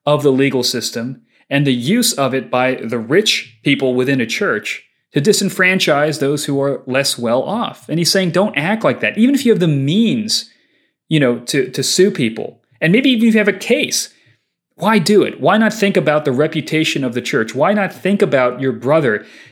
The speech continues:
and how it's affecting him, and maybe just absorb the loss? Can you do that? Did Christ absorb losses? This is a radical statement, but Paul wants us to think corporately. He wants us to think that it's not just the pastor's job to take care of the image of the church,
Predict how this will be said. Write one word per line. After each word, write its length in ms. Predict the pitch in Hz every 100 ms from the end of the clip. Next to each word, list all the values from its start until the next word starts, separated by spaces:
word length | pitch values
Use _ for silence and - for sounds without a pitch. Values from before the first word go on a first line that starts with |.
| -
and 100 | 120
how 120 | 139
it's 100 | 139
affecting 340 | - 160 156
him, 80 | 117
and 120 | 135
maybe 200 | 151 214
just 200 | 220 208
absorb 460 | - 143 113 156 165
the 80 | 151
loss? 580 | 147 104 - - - - _ _ _ _ _ -
Can 120 | 170
you 100 | 156
do 180 | 147 208
that? 440 | 196 226 - _ _
Did 160 | 151 -
Christ 320 | - 185 -
absorb 340 | 165 175 175
losses? 600 | 151 170 165 226 214 - _ _ -
This 120 | - 214
is 120 | 233
a 80 | 175
radical 500 | 139 156 185 185 165
statement, 440 | - 202 240 139
but 140 | 139
Paul 280 | - 202 196
wants 300 | 147 175 220
us 100 | -
to 80 | 175
think 260 | 160 151 143
corporately. 640 | - 175 - 151 110 107 _ - -
He 80 | 147
wants 300 | 151 220 214
us 80 |
to 60 | 180
think 280 | 151 160 156
that 100 | 139
it's 120 | -
not 160 | 233 226
just 220 | 208 - -
the 60 | -
pastor's 720 | 160 - 180 190 - 175 131
job 500 | 110 139 165 107 92 - _ _
to 360 | - 151 123 113 - _ _
take 180 | - 165
care 160 | - 160
of 80 | 131
the 160 | 135
image 340 | 139 151 131 -
of 160 | 123
the 80 | 117
church, 640 | - - 127 73 - -